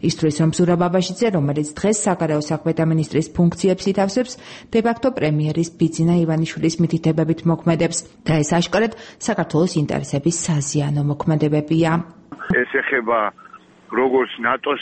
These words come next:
Speaker 2: ინფრასტრუქტურის შექმნის შეჩერებისკენ მიმართულ განცხადებებს, ისე რუსეთთან პირდაპირი დიალოგის, ა, წარმოების ცდილობას. მან განაცხადა, რომ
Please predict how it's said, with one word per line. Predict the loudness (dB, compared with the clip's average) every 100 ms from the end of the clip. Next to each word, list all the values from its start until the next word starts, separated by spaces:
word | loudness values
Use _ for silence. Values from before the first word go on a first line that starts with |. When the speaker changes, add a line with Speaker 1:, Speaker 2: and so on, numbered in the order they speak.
| -6
Speaker 2:
ინფრასტრუქტურის | -6 -2 -2 -2 -8 -4 -2 0 0 0
შექმნის | -2 -2 -4 -6 -6 -14 -16 -20 -18 -18 -8
შეჩერებისკენ | -4 -2 -2 0 2 2 0 -4 -6 -6 -4 -2
მიმართულ | -2 -2 -2 -4 -4 -2
განცხადებებს, | -2 -4 -2 -2 0 2 0 0 -6
ისე | -8 -6 -2 0 0 -4 _ _
რუსეთთან | -6 -4 -4 -6 -2 -4 -4 -4
პირდაპირი | -4 0 -2 0 -2 -2 0
დიალოგის, | 0 2 2 0 -2 -4 -10 -4
ა, | -2 0 0 -2 -4
წარმოების | -4 -2 0 0 0 -2 -4 -14 -20 -20 -20 -20 -20 -20 -16
ცდილობას. | -2 0 2 -2 -4 -8 -12 -16 -14
მან | -6 -6 -4 -6 -2
განაცხადა, | -2 -2 -4 -2 -2 0
რომ | 0 0